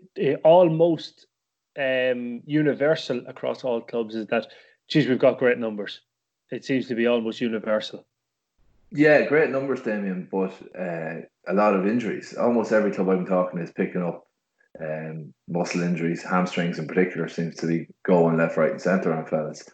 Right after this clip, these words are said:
Speaker 2: So the big numbers are gonna be needed now coming into Championship. And I, I think, I think, uh,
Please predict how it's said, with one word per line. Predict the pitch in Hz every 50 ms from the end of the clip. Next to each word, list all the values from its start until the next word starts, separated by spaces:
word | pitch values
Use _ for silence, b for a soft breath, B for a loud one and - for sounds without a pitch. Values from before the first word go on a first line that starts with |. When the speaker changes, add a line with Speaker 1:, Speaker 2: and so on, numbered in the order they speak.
| _ _ _ _ _ _ _
Speaker 2:
So | _ - 95
the | 90 95
big | - 113 107 95
numbers | 104 101 101 95 87 87
are | 90
gonna | 90 95 92 87
be | 90
needed | 85 87 90 98 92 90 87 90
now | 87 85 82
coming | - 85 82 82
into | 82 82 -
Championship. | - - 80 80 76 - - 85 80 - _ _ _ _ _ -
And | 101 104 -
I, | - 90
I | -
think, | - 117 117 113 - - - _ _ _ -
I | 90
think, | - - 117 117 117 - - - -
uh, | 90 92 95 95 92 90 87